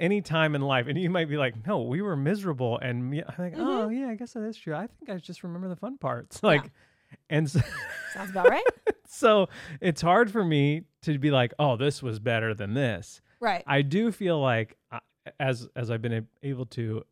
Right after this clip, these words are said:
Speaker 1: mature and express my emotions in a healthy way,
Speaker 2: Mm-hmm.
Speaker 1: I am realizing more and more that now is the golden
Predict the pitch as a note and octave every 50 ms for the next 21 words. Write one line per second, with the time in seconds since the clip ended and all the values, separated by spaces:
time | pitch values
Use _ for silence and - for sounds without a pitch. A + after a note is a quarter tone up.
0 | _ D#3 C3 A#2 A#2 G#2+ - - - D3 D3 C#3+ C#3 B2 A2+ A2 G#2+ - - -
1 | B2 A#2+ - - A2 A2 G#2+ A2 A2 G#2+ G2+ - - G2+ G#2 G#2+ - - A2+ G2+
2 | G#2+ A2 A2+ A#2 - A2 A2 A2 - G2 - - C3 B2+ - F#3 D#3+ F#3 F3 F3
3 | F3+ F#3+ _ - A2+ A#2 A#2 A2 G#2+ G#2+ G#2+ G2+ - _ _ _ _ _ _ _
4 | - C3+ C3+ C#3 B2+ A#2 A2+ A2 G#2 G#2 A2 G#2+ A2 A2+ A#2+ A2+ A2 G#2+ G#2 G#2
5 | A2 D3 G3+ A3 F3+ A#2+ G#2+ G#2+ G#2+ G#2+ A2+ - - C#3 D3+ G#2 G2+ G#2 - _
6 | _ _ _ _ _ _ _ _ _ B2+ B2+ B2+ C3+ C3+ C3 C3 A#2 A2 A2 G#2
7 | G#2 A#2 - G#2+ G2+ - - A#2+ B2+ B2+ A#2+ A2+ - -